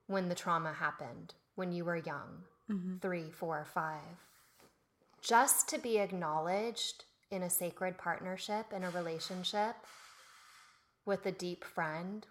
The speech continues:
Speaker 1: with a deep intimate partner, sometimes that's all we're looking for.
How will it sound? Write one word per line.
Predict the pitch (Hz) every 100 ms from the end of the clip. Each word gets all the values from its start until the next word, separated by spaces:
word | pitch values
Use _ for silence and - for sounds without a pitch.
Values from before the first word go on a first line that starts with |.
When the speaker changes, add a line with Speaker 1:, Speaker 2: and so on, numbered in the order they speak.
| -
Speaker 1:
with | 185
a | 180
deep | 175 170 170
intimate | 165 - 170 160
partner, | - 156 - 175 196 214 - _ _ _ _ -
sometimes | - 196 208 294 320 208 - - - _ _ _ -
that's | 233 -
all | 226 220
we're | 202
looking | 180 180 185 180
for. | - 147 139